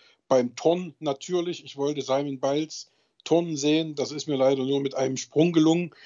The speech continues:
Danach ist sie dann, äh, ja, ausgestiegen beim Mehrkampffinale. Eine andere Möglichkeit zum Turnen zu gehen, hatte ich dann leider nicht mehr.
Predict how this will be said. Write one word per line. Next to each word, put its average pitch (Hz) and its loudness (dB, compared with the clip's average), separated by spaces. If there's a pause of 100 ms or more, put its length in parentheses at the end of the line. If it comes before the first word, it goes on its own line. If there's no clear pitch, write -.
(420)
Danach 135 4
ist - -8
sie 139 -4
dann, 127 0
äh, 123 -2
ja, 120 -2
ausgestiegen 147 0
beim 135 6
Mehrkampffinale. 139 4 (280)
Eine 127 0
andere 139 0
Möglichkeit 135 0
zum 127 -6
Turnen 139 0
zu 139 -8
gehen, 123 0
hatte 147 0
ich - -8
dann 156 4
leider 147 4
nicht 143 -4
mehr. 143 0